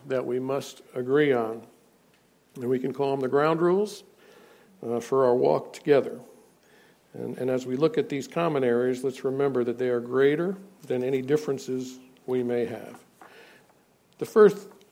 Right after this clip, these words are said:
the first truth is walking in one body,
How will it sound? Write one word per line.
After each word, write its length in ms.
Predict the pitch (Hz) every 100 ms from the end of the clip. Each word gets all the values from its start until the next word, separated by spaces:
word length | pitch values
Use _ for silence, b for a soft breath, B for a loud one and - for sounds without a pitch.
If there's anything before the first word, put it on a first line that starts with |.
| - -
the 80 | 131
first 540 | - 202 220 - -
truth 560 | - - 151 120 - -
is 200 | 139 123
walking 540 | 131 151 160 175 160
in 200 | 165 131
one 280 | 127 139 143
body, 400 | 127 107 104 -